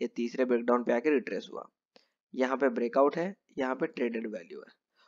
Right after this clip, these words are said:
और आज का ब्रेकआउट यहाँ पे है और टू हंड्रेड ईएमए के ऊपर कंप्लीट सपोर्ट है and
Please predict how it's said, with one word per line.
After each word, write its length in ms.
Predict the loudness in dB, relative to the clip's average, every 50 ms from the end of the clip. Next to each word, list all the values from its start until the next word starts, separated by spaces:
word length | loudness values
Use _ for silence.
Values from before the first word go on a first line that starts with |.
| _ _ 2
और 120 | 6 8 10
आज 200 | 10 10 8 6
का 120 | 2 0
ब्रेकआउट 460 | 2 4 4 4 4 4 2 2 0 -4 -8
यहाँ 380 | -4 -4 -2 0 0 0 2 4
पे 60 | 4
है 200 | 4 4 2 0 -4 _ _ _ _ _ 6 8
और 160 | 8 8 8 6
टू 120 | 4 4 4 4
हंड्रेड 280 | 2 4 4 2 2 0
ईएमए 360 | 0 2 2 2 2 2 0
के 140 | 2 2 2
ऊपर 260 | 2 4 4 4 2 2 0 -4
कंप्लीट 420 | -6 -4 -2 0 0 0 0 0
सपोर्ट 380 | -4 -6 -2 0 2 2 2 2
है 120 | 0 -2 -4 _ _ -20 -20 -20 -20 _ _ -6 -2
and 260 | 2 2 4 4 2